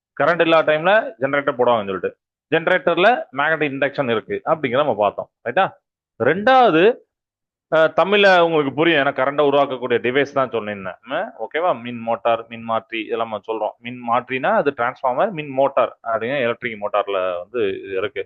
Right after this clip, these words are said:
ஓகே, ரைட். ரெண்டாவது, a material that is attracted to a magnet. அதாவது காந்தத்து கூட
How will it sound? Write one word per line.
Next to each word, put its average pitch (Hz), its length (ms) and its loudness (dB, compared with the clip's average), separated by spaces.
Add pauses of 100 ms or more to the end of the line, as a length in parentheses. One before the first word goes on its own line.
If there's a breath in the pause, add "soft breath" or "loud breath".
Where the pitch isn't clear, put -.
ஓகே, 147 220 -4 (720 soft breath)
ரைட். 104 220 -4 (1120)
ரெண்டாவது, 196 480 6 (300)
a 143 120 2
material 196 500 2
that 196 220 4
is 185 260 2
attracted 202 720 -2
to 196 100 2
a 196 140 2 (120)
magnet. 170 340 0 (720)
அதாவது 233 300 4 (200)
காந்தத்து 240 640 2 (100)
கூட 208 340 2